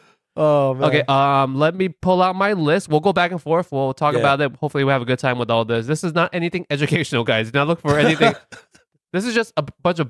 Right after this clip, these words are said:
Speaker 2: bullshit that we pulled out of our asses, but
Speaker 1: Just
Speaker 2: it's fun.
Speaker 1: Yeah, you guys are in H Mart or G W.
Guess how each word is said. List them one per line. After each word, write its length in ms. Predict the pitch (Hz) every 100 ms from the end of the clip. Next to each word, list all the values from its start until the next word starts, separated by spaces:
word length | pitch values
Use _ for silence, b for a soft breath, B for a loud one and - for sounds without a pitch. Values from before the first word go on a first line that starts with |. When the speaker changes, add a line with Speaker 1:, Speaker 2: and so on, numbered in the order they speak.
| _
Speaker 2:
bullshit 360 | 170 170 - 147
that 100 | 139
we 80 | 131
pulled 200 | - 135
out 40 |
of 80 | 127
our 120 | 127
asses, 440 | 123 120 113 113 107
but 140 | 180
Speaker 1:
Just 100 | 170
Speaker 2:
it's 120 | 170
fun. 280 | - 117 98 -
Speaker 1:
Yeah, 140 | 160
you 140 | 143 143
guys 200 | 180 170
are 80 |
in 60 | 156
H 240 | 156 175 185
Mart 360 | 175 175 175
or 80 | 131
G 200 | 131 160
W. 500 | 151 147 156 165 170